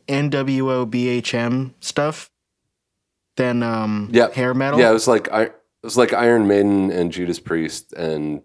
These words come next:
Speaker 2: like, whatever was left over from, like, the heavier end of prog, pretty much.
Speaker 1: Yeah, but it, it holds up so well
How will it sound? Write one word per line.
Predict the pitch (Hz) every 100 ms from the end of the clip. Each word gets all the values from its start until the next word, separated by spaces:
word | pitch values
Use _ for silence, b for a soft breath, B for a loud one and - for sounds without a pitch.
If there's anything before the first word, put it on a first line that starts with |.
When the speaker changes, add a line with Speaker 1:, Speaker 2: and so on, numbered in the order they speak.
| -
Speaker 2:
like, | 104 92
whatever | 90 95 98 92
was | 92 85
left | 95 87 -
over | 82 80 82
from, | - 80
like, | 78 73
the | 82
heavier | 73 85 78 80 76
end | 76
of | 73
prog, | - 73 71 69 - _ _ _ _ _
pretty | 76
much. | 69 71 73 - _ _
Speaker 1:
Yeah, | 131 135 127 110
but | 107 - 135
it, | 135 135
it | 151
holds | 139 170 151
up | 151 127
so | - 143 127
well | 113 110 104 98